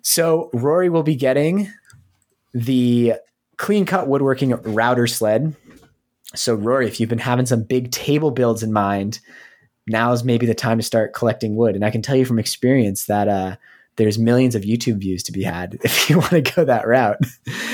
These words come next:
Um, so yeah, I, th-, I, I think Keith Drennan was talking about how great of a tool that is.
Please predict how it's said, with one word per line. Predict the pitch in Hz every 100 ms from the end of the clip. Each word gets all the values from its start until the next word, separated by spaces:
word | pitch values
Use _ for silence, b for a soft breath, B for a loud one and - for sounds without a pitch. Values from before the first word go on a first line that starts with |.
| 233 190 -
Um, | 123 123 120 113 107 113 _ _ _
so | - 135
yeah, | 143 131
I, | 117
th-, | 117 131 131 -
I, | 120
I | 117
think | 120 143 127
Keith | - 151 -
Drennan | 127 120 120 110 110 -
was | 120
talking | - 110 107 113
about | 104 98 - _ -
how | - 107 107
great | 110 107 110
of | 104
a |
tool | - 117 107
that | 101 98
is. | 101 95 98 -